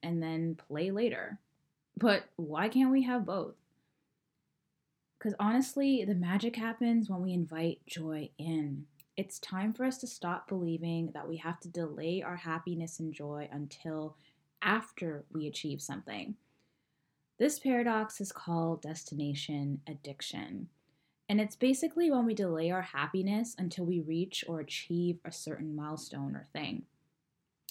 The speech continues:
But the issue with this is that we're always constantly going to be waiting for that magic moment to come. And while we're waiting,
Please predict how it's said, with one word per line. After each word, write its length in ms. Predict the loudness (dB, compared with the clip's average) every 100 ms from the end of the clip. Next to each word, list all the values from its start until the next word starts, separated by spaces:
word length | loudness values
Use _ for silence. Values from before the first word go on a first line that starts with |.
| -8 -2
But 160 | 0
the 160 | 0 2
issue 340 | 2 4 4
with 180 | 4 2
this 320 | 2 0 0
is 160 | -4 -2
that 200 | -2 -2
we're 160 | -4 -6
always 460 | -4 0 2 2 0 -10
constantly 760 | -6 -4 -4 -4 -6 -2 -2
going 180 | -2 -2
to 40 |
be 140 | -2 -2
waiting 480 | -2 -2 0 0 -2
for 160 | -6
that 200 | -8 -6
magic 380 | -6 -6 -6 -6
moment 380 | -4 -2 -4 -6
to 80 | -14
come. 440 | -12 -10 -8 -10 _ _ _ _ _ _ _ _ _
And 180 | 0 2
while 260 | 4 4 6
we're 160 | 4
waiting, 640 | 4 2 2 2 2 0